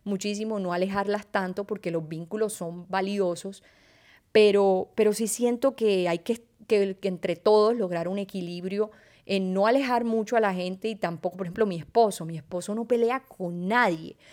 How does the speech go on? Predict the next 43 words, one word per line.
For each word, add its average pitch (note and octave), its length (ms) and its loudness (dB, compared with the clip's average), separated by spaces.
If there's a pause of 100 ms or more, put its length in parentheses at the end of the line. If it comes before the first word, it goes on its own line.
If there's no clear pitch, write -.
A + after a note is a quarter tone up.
(160)
O G#3+ 100 -2
sea, G#3 260 2
acá G#3 200 0
él B3 100 2
solo C4 340 0
conmigo A3+ 420 -2
me F3+ 120 -4
cuenta F3 300 -4
como G#3+ 160 -4
que F3 100 -6
ya F#3 160 -2
no F#3 80 -2
quiero G3+ 180 4
hablar G3+ 140 6
más F#3 160 -4
con G3+ 160 0
esta G3+ 220 -4
persona F#3+ 380 -2
y B3 40 -4
si G3 120 -6
la E3+ 120 0
persona E3+ 340 -4
supiera, G#3 380 -4
mejor F3 260 -6
dicho. G#3+ 320 -4 (360)
Pero G3+ 200 2
Simón G#3 300 -4
es A#3+ 80 -6
la B3+ 240 0
persona G#3 400 -6
más A3 180 -6
diplomática G3+ 640 -6
del G3 120 -4
mundo, G3 260 -6
el G#3 60 -4
más F#3+ 180 -8
polite, G3+ 600 -2
el G3 60 -4
más F3 180 -6
elegante F#3+ 680 -2
en A3+ 80 -2
las G#3 120 -4
relaciones. F3+ 640 -6